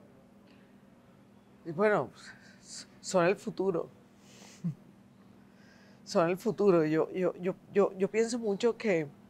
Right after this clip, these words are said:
que hay que vivir. Que hay que vivir, que, que, que hay que sentir. Que hay que pasar de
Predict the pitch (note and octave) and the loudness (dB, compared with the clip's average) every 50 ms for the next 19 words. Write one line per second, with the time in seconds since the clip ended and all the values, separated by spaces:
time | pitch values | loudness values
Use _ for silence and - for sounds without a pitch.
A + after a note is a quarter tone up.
0 | - - - - - - - - - - - - - - - - - - - - | -20 -20 -20 -20 -20 -20 -20 -20 -20 -20 -20 -20 -20 -20 -20 -20 -20 -20 -20 -20
1 | - - - - - - - - - G#3+ F#3+ - A#3+ B3+ A#3 G3+ E3+ D3 - - | -20 -20 -20 -20 -20 -20 -4 2 4 4 4 4 2 2 2 2 0 0 -2 -6
2 | - - - - - - - - - - _ _ _ _ - - - - _ _ | -14 -20 -20 -20 -20 -20 -20 -20 -20 -20 _ _ _ _ -20 -20 -20 -20 _ _
3 | - _ - _ _ - - - - - - G3+ F3+ D#3+ - A#3 B3 G3+ E3+ C#3+ | -20 _ -20 _ _ -20 -20 -20 -18 -6 -2 0 0 0 0 0 2 2 2 0
4 | - - - - - - - - - - - - - - - - - - - A3+ | -2 0 2 2 2 2 -2 -12 -12 -12 -12 -12 -14 -16 -18 -20 -20 2 8 10
5 | G#3+ G#3 - C#4+ C4+ - B3 F#3+ E3+ E3 F3+ E3+ - A3+ F3 C3 - - - - | 10 12 12 10 10 10 8 6 6 2 -2 -2 -2 -4 -4 -4 -8 -16 -20 -20
6 | - - - - - _ _ _ - - - - - _ _ _ _ _ _ - | -20 -20 -20 -20 -20 _ _ _ -20 -20 -20 -20 -20 _ _ _ _ _ _ -20
7 | - - - - - _ _ - - A#3 G3+ G3 G3+ G3 - C#4 - - A3+ - | -20 -20 -20 -20 -20 _ _ 0 4 6 8 8 6 6 2 2 4 4 2 4
8 | - - G#3+ G3 G3+ G#3+ A#3 A#3+ C#4+ - - - - _ - _ - - F3 E3 | 4 6 6 6 8 6 4 2 -2 -10 -12 -20 -20 _ -20 _ -16 -6 0 2
9 | G#3 G3 F#3+ F#3 F3+ - - | 4 6 6 4 4 2 -2